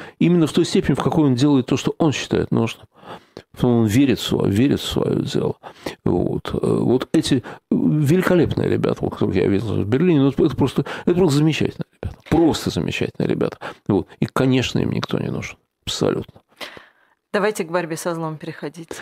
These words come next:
Speaker 2: А,
Speaker 1: Давайте.
Speaker 2: да, слушайте,
Speaker 1: Да.
Speaker 2: но каким, вот объясните мне, пожалуйста, вот мы с вами выбирали темы. Как какой-то взорвавшийся предмет в центре Москвы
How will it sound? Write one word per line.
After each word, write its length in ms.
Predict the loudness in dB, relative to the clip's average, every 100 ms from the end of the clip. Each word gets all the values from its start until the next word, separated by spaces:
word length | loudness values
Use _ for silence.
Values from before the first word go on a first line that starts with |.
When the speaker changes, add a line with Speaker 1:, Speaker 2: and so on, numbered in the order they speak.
| -10 -6
Speaker 2:
А, 600 | -2 -2 -2 -2 -4 -6 -10 -4 0
Speaker 1:
Давайте. 360 | 2 2 2 4
Speaker 2:
да, 340 | 2 0 -4
слушайте, 520 | -4 0 2 2 0 -4
Speaker 1:
Да. 40 |
Speaker 2:
но 300 | -2 0 0
каким, 640 | -2 -4 -4 -4 -4 -2
вот 160 | -2 0
объясните 540 | 0 -2 -4 -6 -6
мне, 100 | -10
пожалуйста, 480 | -6 -6 -6 -8 -14 _
вот 220 | -10 -4
мы 100 | -4
с 60 | -2
вами 160 | -2 -2
выбирали 380 | -2 -2 -2 -4
темы. 380 | -6 -8 -8 -16 -18 -18 -18 -8
Как 420 | 0 0 -2 -8 -14 -20 _ _ _ _ _ _ _ _ -8
какой-то 720 | -6 0 -2 0 -2 -2 -6 _ _ _
взорвавшийся 800 | -2 0 2 0 0 -6 -4 -2
предмет 500 | -2 -4 -6 -8 -12 _ _ _
в 140 | -6
центре 360 | -2 0 0 0
Москвы 600 | -2 -4 -8 -8 -8